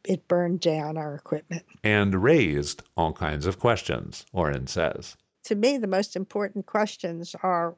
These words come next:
Speaker 1: what's causing it, how does it scale, that is, change with fuel,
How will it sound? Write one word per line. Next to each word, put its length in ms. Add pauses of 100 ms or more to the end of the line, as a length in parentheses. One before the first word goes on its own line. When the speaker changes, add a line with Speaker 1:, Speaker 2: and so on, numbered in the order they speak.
Speaker 1:
what's 280
causing 560
it, 220 (960)
how 220
does 200
it 140
scale, 800 (300)
that 240
is, 200
change 600
with 440 (400)
fuel, 720